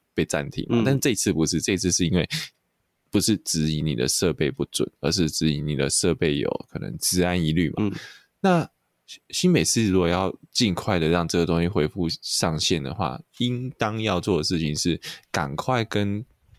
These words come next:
Speaker 1: 交通部一起去澄清这设备来源是没有问题的嘛。
Speaker 2: 嗯。
Speaker 1: 那你要澄-，要解决这个原因，而不是我今天用恐吓式的说我，我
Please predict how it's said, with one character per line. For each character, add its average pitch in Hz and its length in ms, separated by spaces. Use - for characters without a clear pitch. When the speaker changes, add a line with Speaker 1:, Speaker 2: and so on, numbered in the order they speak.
Speaker 1:
交 104 160
通 101 160
部 107 260
一 113 140
起 - 240
去 90 160
澄 80 240
清 85 180
这 90 140
设 87 200
备 85 140
来 67 120
源 65 120
是 87 120
没 71 160
有 60 100
问 82 260
题 - 160
的 - 140
嘛。 107 120
Speaker 2:
嗯。 101 280
Speaker 1:
那 135 120
你 101 140
要 117 180
澄-， - 400
要 113 140
解 - 220
决 76 140
这 92 160
个 - 100
原 87 240
因， 104 220
而 98 100
不 117 140
是 127 200
我 85 120
今 110 160
天 117 80
用 104 200
恐 78 280
吓 95 220
式 98 180
的 82 120
说 85 280
我， 73 340
我 73 440